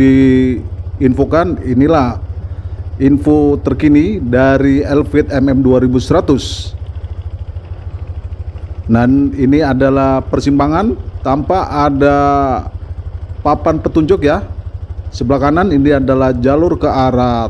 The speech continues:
tol Cilincing ke Tanjung Priuk juga bisa, dan ke kiri ini adalah ke tol Jakarta Cikampek. Jadi sobat, jika akan ke jalur Cikampek, langsung saja belok ke kiri ini ya,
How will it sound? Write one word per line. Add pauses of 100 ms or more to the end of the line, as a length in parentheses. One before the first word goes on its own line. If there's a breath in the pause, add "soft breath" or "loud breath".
(140)
tol
Cilincing (240)
ke
Tanjung
Priuk
juga
bisa, (480 loud breath)
dan
ke
kiri
ini
adalah
ke (160)
tol
Jakarta
Cikampek. (320 loud breath)
Jadi
sobat,
jika
akan
ke (800)
jalur
Cikampek, (320)
langsung
saja
belok
ke
kiri
ini
ya,